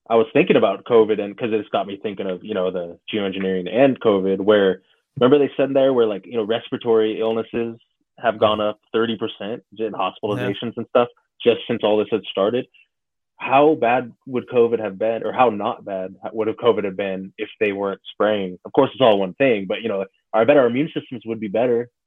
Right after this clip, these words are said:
Speaker 1: You know what I mean? Like, we could fight off some dumb lab leak
Speaker 2: We always
Speaker 1: virus or some
Speaker 2: clown,
Speaker 1: shit.
Speaker 2: like, before covid, everybody clowned the hand sanitizer person, right?
Speaker 1: Yep.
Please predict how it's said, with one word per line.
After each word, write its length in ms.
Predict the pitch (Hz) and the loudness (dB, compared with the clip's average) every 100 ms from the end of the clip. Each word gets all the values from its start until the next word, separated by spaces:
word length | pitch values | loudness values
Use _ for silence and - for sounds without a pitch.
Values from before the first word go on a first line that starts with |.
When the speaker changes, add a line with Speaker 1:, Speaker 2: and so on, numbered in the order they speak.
| _ - | _ -6
Speaker 1:
You 120 | 117 | 2
know 120 | 117 | 6
what 100 | 120 | 6
I 80 | 120 | 6
mean? 160 | 127 | 2
Like, 140 | 120 117 | 0 0
we 200 | 113 110 | 0 -2
could 140 | - | -4
fight 160 | - 113 | 0 0
off 140 | 110 - | 0 -4
some 160 | 113 | -10
dumb 380 | 95 101 104 101 _ _ _ _ | -8 -8 -10 -14 _ _ _ _
lab 240 | 95 98 101 | -4 -4 -4
leak 160 | 95 | -4
Speaker 2:
We 140 | - 254 | 0 2
always 240 | 320 320 | 2 0
Speaker 1:
virus 40 | 202 | 0
or 20 | |
some 20 | |
Speaker 2:
clown, 300 | 233 240 214 | 2 4 2
Speaker 1:
shit. 100 | 208 | 0
Speaker 2:
like, 180 | 165 156 | -2 -2
before 300 | 175 - 269 | -8 -2 -2
covid, 320 | - 196 196 165 | 0 -2 0 -2
everybody 320 | 156 170 165 | -4 -6 -6
clowned 360 | - 156 147 | -2 -2 -2
the 60 | 127 | -4
hand 240 | 123 117 107 | -6 -8 -8
sanitizer 560 | 101 82 85 82 82 | -10 -8 -8 -8 -10
person, 380 | - 78 - _ _ _ _ _ _ - | -16 -16 -18 _ _ _ _ _ _ -4
right? 240 | 107 120 | 0 0
Speaker 1:
Yep. 180 | 113 | 0